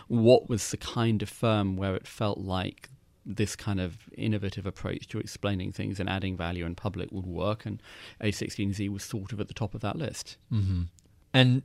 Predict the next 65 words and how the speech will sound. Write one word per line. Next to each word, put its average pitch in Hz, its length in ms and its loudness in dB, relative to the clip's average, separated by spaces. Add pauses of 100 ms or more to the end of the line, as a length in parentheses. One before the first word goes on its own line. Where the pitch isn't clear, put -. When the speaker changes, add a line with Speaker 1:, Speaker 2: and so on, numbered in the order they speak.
Speaker 2:
you 131 160 6
reached 135 240 4
out 117 160 6
to - 80 0
them 117 300 6
as 95 100 2
opposed 101 320 -2
to - 80 -4
vice 90 180 -2
Speaker 1:
Yeah, 226 260 10
Speaker 2:
versa? - 120 0
Speaker 1:
so 127 220 10
I 120 140 8
got, 123 360 4
um, 104 240 6
a - 20 2
couple 104 260 -4
of 90 60 2
introductions. 92 640 0
I 101 140 2
went 95 320 0
in 95 180 0
and 98 80 0
I 104 80 0
said, 113 200 -6
"Well, 117 100 -2
sort 135 180 -4
of, 117 60 -8
this 160 180 -2
is - 80 -2
sort 147 300 0
of 120 120 -4
what 117 180 0
I 110 80 2
do. 101 420 2
Is 104 200 -2
there 110 120 4
a 104 60 2
place - 320 -2
for 110 100 -6
this 98 180 -6
in 95 120 -4
this 95 160 -6
firm? 101 320 -2
Does 92 100 -6
this 95 180 -4
fit 101 200 -6
within 92 240 -4
the 92 80 -8
firm? 92 260 -6
Is 85 120 -8
this 107 180 -10
useful?" - 360 -8 (360)
And 90 160 -2
they 95 100 -4
kind 101 200 -4
of 90 60 -6
said, 123 220 -4
"Yeah." 233 160 -2 (760)
Speaker 2:
Just 147 220 6
like 147 160 8
that? 95 300 0
Speaker 1:
More 135 180 0
or 85 40 -2
less. - 340 -6